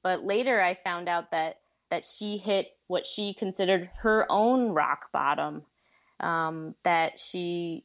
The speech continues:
you know, felt everyone else around her thought that she was in control of herself and of her drinking, but she herself fell out of control. So I think it's really a subjective situation as to,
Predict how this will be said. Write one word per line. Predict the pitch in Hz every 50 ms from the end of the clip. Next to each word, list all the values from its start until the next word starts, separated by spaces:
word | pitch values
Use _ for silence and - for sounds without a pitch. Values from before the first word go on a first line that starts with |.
| _ _
you | - -
know, | - 156 -
felt | - - - 190 185 190 185 - - - - _ _ -
everyone | - 202 208 208 202 196 190
else | 196 196 208 - -
around | 180 170 180 175 196 226 220
her | 220 185 185
thought | - - 175 160 160 - -
that | 120 127
she | - - - 190 180
was | 175 175 165
in | 170 170 165
control | 160 - 175 165 - - 185 175 165 165 170 165 170 170 - _ _ _ _ _ _ -
of | 175 170 -
herself | - - - - - - 175 170 170 175 170
and | 175 170
of | 165 165 160
her | - 175 165
drinking, | 165 - 180 175 180 175 170 165 165 156
but | 147 160 160
she | - - - - 190 190 196 196 196
herself | 190 196 185 185 180 - - - 220 208 190 175 180 - -
fell | - 170 170 - -
out | - 170 170
of | 165 -
control. | - - 165 170 - - 180 180 180 190 170 113 -
So | - - 170 170
I | 170 165 175
think | - - 180 175 170 175 _ _ _ _ _ _ _ _ _
it's | - 180 180 - -
really | 175 175 185 190 202 208 214 208 190 185 180 175 165 - -
a | - 180 175 165
subjective | - - - 180 170 160 156 170 175 180 - _ 170 170 170 160 165 -
situation | - - - - - - 180 180 - 160 156 160 170 180 - - 156 151 156
as | 156 160 160 160 -
to, | - 190 170 160 156